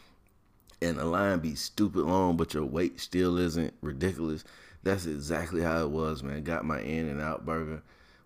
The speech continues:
We ate, you know, and we just chilled the rest of the day because that next day was my daughter's birthday. My daughter woke up at, like, four o'clock that morning, the morning of her birthday,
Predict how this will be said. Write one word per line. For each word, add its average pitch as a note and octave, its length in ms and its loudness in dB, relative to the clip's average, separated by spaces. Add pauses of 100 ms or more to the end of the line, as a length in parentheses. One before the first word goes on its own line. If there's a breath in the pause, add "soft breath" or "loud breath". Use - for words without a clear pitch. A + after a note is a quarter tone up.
We E2 200 -2
ate, D#2+ 360 0
you E2 140 -2
know, D2+ 160 -2
and D#2 160 -4
we D#2+ 80 -6
just E2 280 -4
chilled F2+ 300 0
the B1 40 -2
rest E2+ 260 -2
of D2 80 -6
the C#2+ 80 -6
day D2+ 180 -2
because C#2+ 360 -6
that G1+ 200 -8
next E2 360 0
day C#2 340 -2
was - 180 -10
my C#2 140 -4
daughter's C#2 340 -4
birthday. C2+ 480 -4 (1000 soft breath)
My D#2+ 140 0
daughter F#2+ 280 6
woke E2 260 0
up D2+ 180 -2
at, C#2 140 -2
like, A#1+ 220 -4
four F2 280 2
o'clock D#2+ 380 -2
that C2+ 180 -4
morning, C2 380 -4
the B1 60 -8
morning C#2 280 -4
of A#1+ 120 -10
her C2+ 120 -6
birthday, D2+ 640 -2